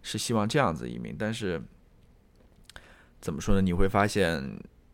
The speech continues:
像我们看的那一家人家，其实他来美国之后，他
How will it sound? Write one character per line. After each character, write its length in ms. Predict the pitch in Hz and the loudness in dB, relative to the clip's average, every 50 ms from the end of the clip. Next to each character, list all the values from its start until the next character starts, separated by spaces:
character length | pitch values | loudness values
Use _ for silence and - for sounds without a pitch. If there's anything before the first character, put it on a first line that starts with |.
| _ _ _ _ _ _ | _ _ _ _ _ _
像 200 | - - 123 110 | -2 2 4 4
我 100 | 98 71 | 4 2
们 140 | 55 - - | 0 -4 -6
看 240 | - - - 139 120 | -4 2 2 4 4
的 120 | 98 87 | 4 2
那 120 | 85 78 | 0 -2
一 60 | 64 80 | -2 0
家 160 | 101 82 80 | 0 0 0
人 180 | 71 58 65 | 0 -2 -4
家， 160 | 71 78 71 76 | -4 -4 -4 -4
其 220 | - - - 104 | -6 -8 -10 -8
实 240 | 110 98 92 90 - - - - - - - - - _ _ _ | -6 -4 -4 -4 -4 -8 -16 -20 -20 -20 -20 -20 -20 _ _ _
他 320 | - - - 110 107 104 | -12 -4 0 2 2 4
来 460 | 95 92 85 80 82 85 92 92 82 - - _ - - - _ _ _ _ - | 4 4 4 4 4 4 2 -2 -4 -6 -12 _ -20 -20 -20 _ _ _ _ -14
美 280 | - 73 90 90 71 57 | -8 -2 -2 0 0 -2
国 240 | - - 76 73 90 | -4 -4 -4 -4 -4
之 140 | - - 107 | -2 -4 -2
后， 260 | 104 107 95 78 69 - | 2 2 2 2 0 -4
他 340 | - - - 113 110 110 | -8 -8 -6 -4 -4 -4